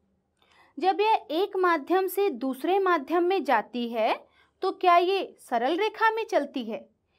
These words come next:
या अपनी दिशा बदल लेती है? आइए कुछ उदाहरणों के द्वारा इसे समझते हैं।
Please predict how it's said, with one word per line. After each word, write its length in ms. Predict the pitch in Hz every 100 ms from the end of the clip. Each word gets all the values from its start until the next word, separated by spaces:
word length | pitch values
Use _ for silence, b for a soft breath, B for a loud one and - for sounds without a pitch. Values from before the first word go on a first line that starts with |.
| _ -
या 160 | 403
अपनी 260 | 440 440 494
दिशा 260 | 403 - 403
बदल 280 | 269 240 220
लेती 360 | 202 196 -
है? 240 | 196 196 - _ _ _ _ _ _ _ _ -
आइए 440 | 294 277 226 180 - _ _ -
कुछ 200 | 466 403
उदाहरणों 520 | 285 269 226 262 320
के 140 | 330
द्वारा 280 | 247 226 202
इसे 200 | 196 220
समझते 440 | 202 190 185 - 185
हैं। 260 | 196 -